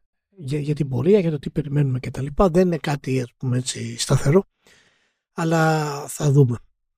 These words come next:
ε, τι θα γίνει. Οπότε, καλώς ήρθατε στο, στο Vertical, το οποίο είναι σήμερα αρκετά, ε, φορτωμένο. Οπότε, μπορούμε πολύ γρήγορα να προχωρήσουμε, να ξεπετάξουμε τα μπαμ μπαμ.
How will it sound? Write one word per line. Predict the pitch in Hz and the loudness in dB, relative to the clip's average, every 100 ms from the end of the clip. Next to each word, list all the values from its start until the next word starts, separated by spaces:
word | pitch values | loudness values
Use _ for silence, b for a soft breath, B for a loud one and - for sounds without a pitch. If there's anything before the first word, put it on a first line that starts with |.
| _ | _
ε, | - 135 | -6 -4
τι | - | -4
θα | 131 131 | -6 -8
γίνει. | 127 135 | -6 -6
Οπότε, | 139 202 202 | -2 2 2
καλώς | - 156 143 | 2 -2 0
ήρθατε | - 247 233 | 0 0 -2
στο, | - 165 160 160 156 151 135 | -2 -2 0 0 -2 -4 -4
στο | - 160 | 0 2
Vertical, | 294 269 | 2 -2
το | 233 - | -6 -4
οποίο | 247 | 0
είναι | 226 220 | 2 0
σήμερα | - 226 220 | -2 -2 -2
αρκετά, | - 175 202 185 165 - _ _ | -2 0 4 4 2 -4 _ _
ε, | 175 147 139 135 | -4 0 0 0
φορτωμένο. | - 156 147 139 110 113 - | 0 2 2 2 0 -6 -12
Οπότε, | - - 185 185 170 | -6 -4 0 2 4
μπορούμε | 160 170 175 | 2 2 -2
πολύ | 151 156 | -4 -6
γρήγορα | 147 160 185 175 | -6 -2 0 2
να | 156 151 139 143 _ _ _ | 0 -6 -8 -16 _ _ _
προχωρήσουμε, | - 139 160 - 180 | -10 -6 -4 -4 -6
να | 156 | -8
ξεπετάξουμε | 165 - - 175 - 185 185 - _ _ _ _ | -8 -4 -2 0 2 2 2 -4 _ _ _ _
τα | 156 | -8
μπαμ | 139 147 214 175 | 0 4 6 6
μπαμ. | 165 143 | 4 2